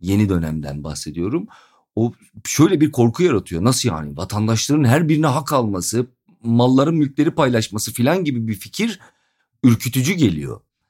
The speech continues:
Devletin bunları regüle böyle etmesi filan. Sonra anlaşılıyor ki o burjuva sınıfı zaten çok güçlü bir sınıf olarak çıkıyor.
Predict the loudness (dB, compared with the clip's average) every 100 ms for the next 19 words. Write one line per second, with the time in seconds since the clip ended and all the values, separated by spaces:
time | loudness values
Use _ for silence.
0 | _ 2 2 2 0 0 4 4 4 4
1 | 2 2 0 2 2 2 2 -4 -8 -10
2 | -10 -12 -12 -14 _ _ -10 0 2 4
3 | 4 2 -2 -2 -2 0 0 0 -2 0
4 | 0 2 2 2 0 -4 -6 -4 -2 -2
5 | -4 _ _ -4 -2 -2 -2 -2 -4 -4
6 | -6 -2 -2 0 -2 -4 -10 -16 -8 -4
7 | -2 -2